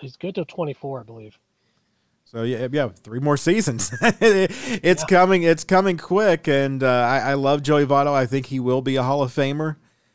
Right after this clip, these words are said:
Speaker 2: I, I, I mean, he wins Best Player of the two thousand tens awards by the writers, and, and, uh, so I, I think as a whole, you, you can't just look at the last season. You can't. I don't think you can look at anybody's season last year for the Hall of Fame, good or bad.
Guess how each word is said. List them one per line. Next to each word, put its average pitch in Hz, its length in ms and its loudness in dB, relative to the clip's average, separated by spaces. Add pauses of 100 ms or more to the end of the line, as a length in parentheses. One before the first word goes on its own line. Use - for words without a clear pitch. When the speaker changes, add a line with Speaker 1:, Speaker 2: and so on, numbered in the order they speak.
(180)
Speaker 2:
I, 113 160 -8
I, 110 220 -8
I - 20 -12
mean, 117 160 -8
he 135 100 -2
wins 131 440 -4
Best 143 360 -6
Player 143 320 -2
of 127 60 0
the 120 80 -6
two 143 160 -2
thousand 131 380 -2
tens 131 320 -6
awards 131 640 -2
by 127 140 -2
the 117 120 -6 (180)
writers, 131 680 -4
and, 104 360 -8 (600)
and, 104 520 -12
uh, 92 440 -12 (640)
so 117 400 -2
I, 110 320 -6
I 123 80 -6
think 135 220 -4
as 123 120 -2
a 127 60 -4
whole, 139 360 2
you, 131 200 0
you 135 160 -8
can't 139 280 -4
just 127 220 -4
look 131 260 0
at 127 180 -4
the 123 280 -2 (340)
last 156 340 2
season. 143 440 -2
You 127 120 -4
can't. 131 260 -4
I 143 80 -2
don't 180 100 2
think 156 140 -2
you 143 80 -6
can 143 80 0
look 139 160 -2
at 123 80 -2
anybody's 127 640 -4
season 120 300 -6
last 117 360 -6
year 117 140 -4
for 120 100 -10
the 113 80 -4
Hall 110 220 -2
of 101 80 -8
Fame, 107 260 -6
good 113 160 -4
or 110 80 -6
bad. 98 400 -10